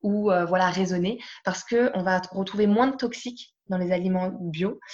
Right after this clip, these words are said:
et on va retrouver plus de vitamines, plus de minéraux qui vont justement aider à faire face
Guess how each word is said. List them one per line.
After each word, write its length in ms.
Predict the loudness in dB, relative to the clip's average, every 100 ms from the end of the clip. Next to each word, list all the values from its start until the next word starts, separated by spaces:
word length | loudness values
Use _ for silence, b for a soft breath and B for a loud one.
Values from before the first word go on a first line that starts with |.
| B B 0
et 80 |
on 40 | 2
va 80 | 0
retrouver 240 | 0 -2
plus 260 | 0 -2 2
de 80 |
vitamines, 540 | 0 0 -2 -2 -2 -4
plus 200 | -4 -2
de 100 | 0
minéraux 480 | 0 0 0 -2 -8
qui 100 | -2
vont 120 | 0
justement 400 | 0 0 -2 -4 -2
aider 400 | -2 0 -2 -4 -4
à 100 | -4
faire 180 | -4 -6
face 380 | -4 -6 -8